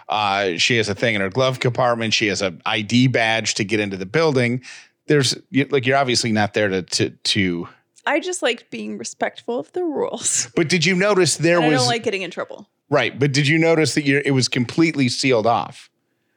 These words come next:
Speaker 1: Like, you never would have gotten to work.
Speaker 2: Yeah.
Speaker 1: What would you have done? You would have, it would have caused you such stress to
Speaker 2: Oh
Speaker 1: have
Speaker 2: my
Speaker 1: to
Speaker 2: God,
Speaker 1: break a
Speaker 2: I
Speaker 1: rule.
Speaker 2: know.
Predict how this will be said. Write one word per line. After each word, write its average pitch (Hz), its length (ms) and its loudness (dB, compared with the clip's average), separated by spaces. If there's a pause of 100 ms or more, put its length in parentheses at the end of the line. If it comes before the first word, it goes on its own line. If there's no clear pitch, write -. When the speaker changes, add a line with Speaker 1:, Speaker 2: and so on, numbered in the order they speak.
(260)
Speaker 1:
Like, 127 180 0
you 156 160 4
never 139 360 4
would 123 140 4
have 110 100 0
gotten 113 240 0
to 110 100 -4
work. 123 400 -2 (320)
Speaker 2:
Yeah. 80 360 -2 (680)
Speaker 1:
What 151 220 2
would 156 140 2
you 139 120 4
have 131 100 2
done? 135 300 0
You 117 140 0
would 120 80 4
have, 113 120 0 (100)
it 131 100 0
would 135 120 2
have 123 160 -2
caused 151 460 0
you 120 100 4
such 147 480 0
stress 147 480 0
to 113 100 -4
Speaker 2:
Oh 101 40 0
Speaker 1:
have 113 160 0
Speaker 2:
my - 60 -6
Speaker 1:
to 120 60 0
Speaker 2:
God, - 160 0
Speaker 1:
break 123 240 2
a 135 60 0
Speaker 2:
I 120 60 -2
Speaker 1:
rule. 120 80 -2
Speaker 2:
know. 120 400 2